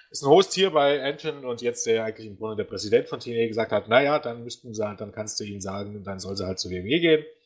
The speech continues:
Ähm, das fand Jeff Jarrett nicht, Je-, äh, Jeff Hardy nicht so toll und hat gesagt, na ja, dann halt ohne mich, äh, ich unterschreibe nicht. Äh, Matt Hardy hat dann noch weiter verhandelt, ähm, hat dann auch einen Vertrag zugeschickt bekommen. In dem Vertrag war, war's dann auf einmal ein Zweijahresvertrag, was wohl nicht abgesprochen war.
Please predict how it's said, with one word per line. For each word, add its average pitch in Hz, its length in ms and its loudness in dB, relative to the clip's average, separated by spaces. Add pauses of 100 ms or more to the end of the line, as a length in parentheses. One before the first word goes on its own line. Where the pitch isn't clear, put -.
(560)
Ähm, 127 680 4 (400)
das 131 180 2
fand 131 240 2
Jeff 117 140 2
Jarrett 175 280 4
nicht, 156 320 -10
Je-, 135 60 -2
äh, 107 380 -2
Jeff 117 180 -2
Hardy 160 200 4
nicht 151 140 -8
so 147 80 -6
toll 131 300 4
und 117 80 -4
hat 113 140 -2
gesagt, 104 360 2 (220)
na 107 140 2
ja, 113 340 4
dann 92 220 -2
halt 92 160 -8
ohne 190 180 4
mich, 233 340 -2 (380)
äh, 120 280 2 (100)
ich 117 180 -10
unterschreibe 101 400 2
nicht. - 380 -2 (360)
Äh, 120 120 6
Matt 117 200 4
Hardy 127 220 6
hat 117 120 2
dann 107 100 -2
noch 90 120 -6
weiter 156 220 2
verhandelt, 139 560 2 (100)
ähm, 113 440 -4 (400)
hat 110 160 2
dann 113 120 6
auch 107 120 6
einen 104 80 -10
Vertrag 101 340 0
zugeschickt - 380 -4
bekommen. 135 400 0
In 113 80 -8
dem 117 160 0
Vertrag 104 480 4
war, 101 320 0
war's 101 160 4
dann 95 100 -8
auf 92 100 -10
einmal 92 220 -4
ein 87 60 -10
Zweijahresvertrag, 123 880 2
was 101 140 -2
wohl 95 120 -4
nicht 92 160 -10
abgesprochen - 540 -2
war. 107 280 8